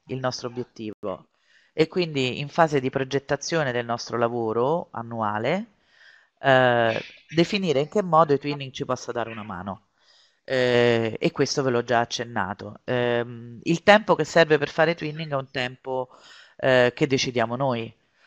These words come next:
Eh, sicuramente un tempo che possiamo, eh, utilizzare al meglio approfittando delle nostre ore di lezione se abbiamo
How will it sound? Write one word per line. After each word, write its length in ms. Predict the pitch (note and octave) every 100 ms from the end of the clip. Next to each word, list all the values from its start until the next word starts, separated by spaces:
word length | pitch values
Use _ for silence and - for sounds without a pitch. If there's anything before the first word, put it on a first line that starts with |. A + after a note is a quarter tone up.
| _
Eh, 240 | - B2+
sicuramente 720 | B2 - C#3 C#3+ D3 D3 D3 E3
un 160 | D3+
tempo 360 | - C3+ B2+ C3+
che 120 | C3
possiamo, 880 | B2+ B2+ - - B2 B2 B2 A#2+ A#2+ -
eh, 60 | A#2 A#2 A#2 A2+
utilizzare 600 | A#2 B2 C3 C3 C3 C3
al 100 | D#3+
meglio 600 | C#3+ A#2 A#2+ C3+ D3+ D#3
approfittando 580 | C3+ - - B2+ A#2+ A#2+
delle 180 | A#2+ A#2
nostre 380 | A2+ A2+ - A2+
ore 180 | A2 A2+
di 100 | A2+
lezione 440 | D3 - B2 C3+
se 160 | - B2
abbiamo 640 | A#2+ C3+ A#2+ A#2+ A2+ G2+